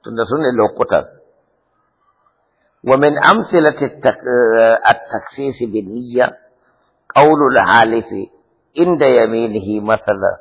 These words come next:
"والله لا أكلم زيدا." Kaga wannan mutulakin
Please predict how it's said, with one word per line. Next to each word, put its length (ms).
"والله 520
لا 260
أكلم 680
زيدا." 280
Kaga 300
wannan 280
mutulakin 720